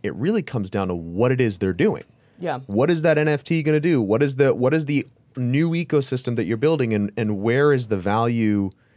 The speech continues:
Speaker 1: to me as a consumer, which I think is the whole revolutionary, um, shift in Web three, which is that it's no longer just that that one side, the corporation wants to give me a product anymore. The corporation wants to give me some sense of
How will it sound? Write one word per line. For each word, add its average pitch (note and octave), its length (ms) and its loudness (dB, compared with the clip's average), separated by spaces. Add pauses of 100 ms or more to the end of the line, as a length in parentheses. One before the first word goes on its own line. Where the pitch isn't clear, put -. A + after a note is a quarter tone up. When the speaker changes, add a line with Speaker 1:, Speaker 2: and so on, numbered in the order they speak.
(160)
Speaker 1:
to A2+ 120 -6
me F3 220 0
as A2+ 100 -2
a G#2 60 -2
consumer, G2+ 440 -4
which G2 200 -4
I G2 80 0
think D3 220 -4
is G#2 140 -4
the G2+ 80 -4
whole G#2+ 640 2 (540)
revolutionary, F#2 1500 -2 (420)
um, E2+ 520 -6
shift - 440 -4
in F2+ 120 -4
Web E2+ 180 -6
three, D#3 240 -4
which A2 200 -4
is F2+ 100 -10
that F2+ 120 -4
it's - 200 -6
no A2+ 220 2
longer G#2+ 600 0
just - 580 -10 (480)
that - 120 -10
that C2 220 -4
one A#2+ 280 0
side, B1 600 -6 (280)
the D#2 60 -12
corporation F#2+ 720 -4
wants E2 200 -8
to G2 100 -10
give F2+ 260 -4
me D#2+ 100 -6
a - 60 -10
product C#3 520 -4
anymore. - 400 -12
The - 100 -14
corporation A#2 680 -4
wants E2 180 -8
to - 80 -12
give F2 160 -8
me D#2 100 -10
some A2 240 -8
sense - 260 -10
of - 120 -12